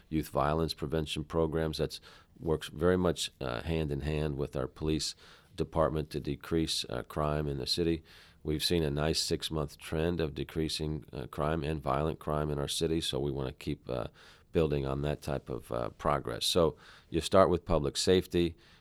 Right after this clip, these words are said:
We wanna keep our job growth, uh, going, so we're investing in workforce housing as well, twelve million dollars into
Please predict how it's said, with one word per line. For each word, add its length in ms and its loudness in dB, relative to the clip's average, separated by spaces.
We 80 -4
wanna 180 0
keep 300 -2
our 100 2
job 380 2
growth, 480 2
uh, 120 -8
going, 480 2
so 120 -8
we're 120 0
investing 540 0
in 140 -2
workforce 500 0
housing 460 -2
as 140 -6
well, 240 0
twelve 320 -2
million 240 0
dollars 440 0
into 320 -2